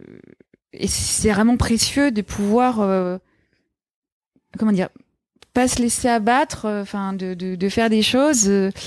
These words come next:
contacter les assos, euh, euh, on a fait des choses avec le gem, par exemple, un, un gem, c'est un groupe d'entraide mutuelle à Mamers,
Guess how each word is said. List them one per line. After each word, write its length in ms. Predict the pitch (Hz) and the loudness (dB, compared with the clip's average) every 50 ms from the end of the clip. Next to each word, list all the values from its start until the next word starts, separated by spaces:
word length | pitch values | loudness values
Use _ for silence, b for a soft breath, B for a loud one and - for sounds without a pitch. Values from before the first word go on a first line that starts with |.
| B B B B B B B B - | B B B B B B B B -4
contacter 480 | - 262 247 - 254 247 - - 277 | -4 -2 0 0 -2 -2 -2 -2 -2
les 160 | 254 254 214 | 0 2 2
assos, 680 | 240 226 233 - - - 262 294 330 349 349 349 349 320 | 2 2 2 0 0 0 0 2 2 2 2 2 2 2
euh, 560 | 294 254 233 220 214 208 202 196 196 196 202 196 B B B B B B B B B B B - - | 2 2 2 2 2 2 2 2 2 0 -2 -4 B B B B B B B B B B B -10 -6
euh, 120 | - 113 139 | -4 0 0
on 120 | 180 214 | 2 2
a 100 | 220 220 | 2 2
fait 120 | 226 - 254 | 2 0 0
des 100 | 208 233 | 0 0
choses 140 | 226 277 254 | 2 2 2
avec 120 | 233 214 | 2 2
le 120 | 220 226 | 2 2
gem, 400 | 233 214 233 262 269 262 262 254 | 2 2 2 2 2 2 0 0
par 140 | - 226 214 | -2 -2 -4
exemple, 240 | 214 214 226 226 214 | -2 -2 0 0 2
un, 120 | 202 202 | 2 2
un 200 | 196 - - 208 | 2 2 2 2
gem, 160 | 202 208 233 233 | 2 2 2 0
c'est 120 | 233 - | 0 -2
un 80 | 220 208 | -2 -2
groupe 160 | 196 - 208 | -2 -4 -6
d'entraide 300 | 208 220 214 - 240 220 | -6 -4 -4 -2 -2 0
mutuelle 540 | 226 226 - - - 240 247 254 247 220 202 - | 0 0 -2 -2 -2 0 2 2 2 2 0 0
à 120 | - 202 202 | 0 0 0
Mamers, 440 | 208 214 214 226 240 262 294 302 | 0 0 2 2 2 2 2 0